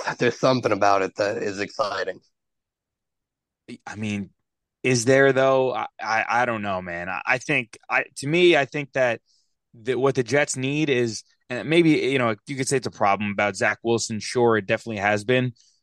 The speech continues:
Speaker 2: You know, they just need a, a guy that, that can, like, a, like, give me, if you plopped Daniel Jones last year, just plopped him on this team, this, this is a real, a real deal team.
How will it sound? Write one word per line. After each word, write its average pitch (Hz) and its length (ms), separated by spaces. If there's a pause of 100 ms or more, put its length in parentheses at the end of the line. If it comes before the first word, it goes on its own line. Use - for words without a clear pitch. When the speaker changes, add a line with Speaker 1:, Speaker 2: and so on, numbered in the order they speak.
(140)
Speaker 2:
You 143 100
know, 131 120
they 165 160
just 151 220
need 143 160
a, 117 320
a 120 60
guy 120 260
that, 113 220 (100)
that 113 160
can, 104 320 (420)
like, 131 180
a, 120 120
like, 120 320
give 190 140
me, 214 260 (180)
if 139 100
you 196 140
plopped 156 500 (380)
Daniel 156 400
Jones 135 480
last 117 480
year, 98 300 (440)
just 117 180
plopped 139 400
him 135 120
on 123 140
this 123 160
team, 135 380 (640)
this, 202 300
this 139 260
is 156 80
a 160 60
real, 131 500
a 123 100
real 127 320
deal 123 280
team. 101 380